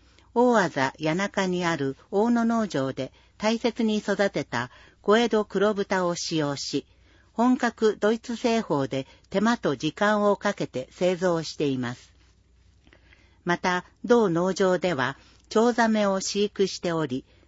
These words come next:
その身を使用したミックスフライ定食やキャビアも提供しています。取材の最後に、食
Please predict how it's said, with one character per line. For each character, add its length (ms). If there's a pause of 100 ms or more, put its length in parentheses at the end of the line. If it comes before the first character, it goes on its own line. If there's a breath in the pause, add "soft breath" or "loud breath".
(120)
そ 160
の 180
身 200
を 120
使 200
用 220
し 140
た 280
ミ 160
ッ 100
ク 100
ス 180
フ 120
ラ 140
イ 100
定 220
食 340
や 180 (300 loud breath)
キ 140
ャ 60
ビ 180
ア 80
も 280
提 160
供 280
し 100
て 120
い 100
ま 180
す。 180 (960 soft breath)
取 160
材 240
の 140
最 320
後 120
に、 220 (440 soft breath)
食 240